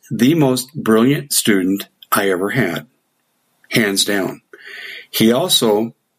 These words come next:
had a lot of integrity. He was a trustworthy person who I admired greatly.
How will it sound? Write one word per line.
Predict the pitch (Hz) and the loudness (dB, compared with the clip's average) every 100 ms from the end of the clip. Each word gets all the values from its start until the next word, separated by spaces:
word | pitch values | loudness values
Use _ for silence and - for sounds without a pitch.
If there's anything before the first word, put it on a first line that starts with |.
| _ _ - | _ _ -4
had | 117 101 | 0 2
a | |
lot | 95 92 | 2 2
of | 98 | 2
integrity. | 110 113 143 104 87 85 - _ _ _ _ - - _ _ _ _ _ _ - - _ _ _ | -2 0 -2 0 -4 -6 -14 _ _ _ _ -20 -20 _ _ _ _ _ _ -20 -20 _ _ _
He | - - 123 117 | -4 2 4 6
was | 107 98 - - - _ - _ - | 4 2 0 -6 -8 _ -20 _ -6
a | - | -4
trustworthy | - 131 - 117 117 110 | 0 -2 -2 0 2 2
person | 110 110 104 - 104 | 0 0 2 2 0
who | 104 95 | -2 0
I | 92 | 0
admired | 92 95 95 92 - | 0 0 2 0 0
greatly. | 92 - - - - | -2 -2 -6 -8 -10